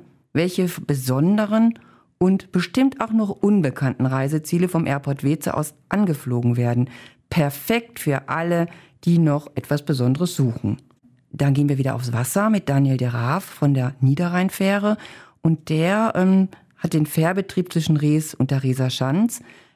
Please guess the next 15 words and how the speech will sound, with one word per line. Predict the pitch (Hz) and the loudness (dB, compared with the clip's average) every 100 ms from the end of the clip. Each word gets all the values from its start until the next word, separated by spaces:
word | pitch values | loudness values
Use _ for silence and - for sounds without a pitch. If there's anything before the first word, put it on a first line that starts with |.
| _ _ _ | _ _ _
Er | - 135 | -2 0
berichtet | 131 156 - 139 | 0 0 -2 -4
darüber, | 117 165 190 185 | -4 -2 -2 0
wie | 165 | 0
wichtig | 180 170 | 0 0
diese | 151 139 | 0 0
Verbindung | 143 135 139 180 202 | 0 2 2 2 2
ist, | - 220 - | 2 -2 -2
besonders | - 180 143 135 131 139 196 | -2 0 2 2 2 2 0
natürlich | 202 190 180 170 170 | -2 0 0 0 0
für | 143 | -2
Pendler | 139 139 147 175 185 | 0 2 2 0 0
und | 139 143 - - | 0 0 -4 -16
für | - - | -8 -4
Ausflügler. | 202 226 233 - 110 107 - 110 | -2 -4 -6 -6 -2 -2 -2 -4